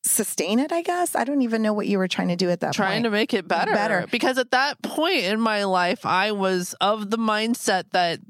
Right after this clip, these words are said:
Speaker 2: divorce was not an option and we
Speaker 1: Right.
Speaker 2: needed to figure out how to make it work.
Speaker 1: And, but what was different about her case is what most people have affairs is sex.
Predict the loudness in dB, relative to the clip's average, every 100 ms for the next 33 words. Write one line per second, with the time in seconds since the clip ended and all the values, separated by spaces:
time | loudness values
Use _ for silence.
0 | -6 -4 0 0 0 0 -2 0 0 2
1 | 2 0 -2 0 0 0 -2 -4 -4 -4
2 | -8 _ -2 0 0 -2 0 0 0 0
3 | 0 -2 -2 -2 0 0 2 0 -2 -4
4 | -2 -2 -2 -2 -4 -6 -6 -2 0 0
5 | 0 -2 -2 -4 -4 -4 -2 0 0 -2
6 | -4 -2 -2 -2 -4 -6 -4 -2 0 -2
7 | -2 -2 0 0 -2 -4 -4 -2 -2 -2
8 | -2 -2 -4 -2 -4 -4 -2 -2 -2 -4
9 | -6 -6 -8 -8